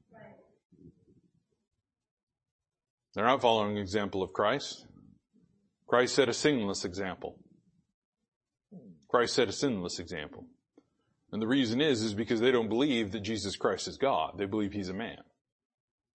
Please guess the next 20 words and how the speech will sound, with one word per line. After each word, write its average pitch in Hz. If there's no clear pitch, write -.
Solely 123
a 92
man 101
and 113
only 117
a 85
man. 67
And 104
they 110
believe 120
that, 110
uh, 98
that, 104
uh, 90
regardless 110
of 107
what 131
the 127
Bible 127
says 95